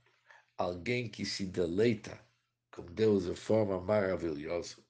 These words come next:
Já temos a palavra maravilhosa. Depois diz o Alter Rebbe que é uma alegria imensa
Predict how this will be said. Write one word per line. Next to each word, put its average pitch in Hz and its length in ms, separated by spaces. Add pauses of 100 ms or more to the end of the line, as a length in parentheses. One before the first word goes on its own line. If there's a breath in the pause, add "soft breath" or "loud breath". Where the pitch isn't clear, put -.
(160)
Já 82 160
temos 107 320
a 80 40
palavra 90 440
maravilhosa. 80 840 (640 loud breath)
Depois 120 460
diz 127 160
o 123 60
Alter 117 260
Rebbe 117 160
que 123 180
é 120 140
uma 113 160
alegria 110 840
imensa 104 800